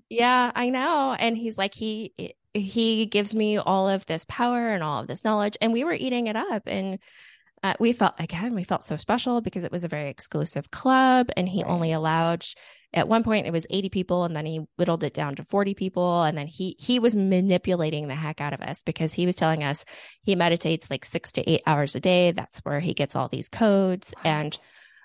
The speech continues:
Speaker 1: um, and then he would say things like, "Oh, there is one person in this group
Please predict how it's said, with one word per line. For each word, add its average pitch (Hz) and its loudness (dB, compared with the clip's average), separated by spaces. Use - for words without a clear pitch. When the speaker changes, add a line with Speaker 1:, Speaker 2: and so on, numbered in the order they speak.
Speaker 1:
um, 165 2
and 202 4
then 175 4
he 196 0
would 180 2
say 170 -4
things 190 -6
like, 170 -2
"Oh, 208 4
there 196 0
is 190 -4
one 220 -4
person 202 -4
in 180 -4
this 190 -4
group 170 -2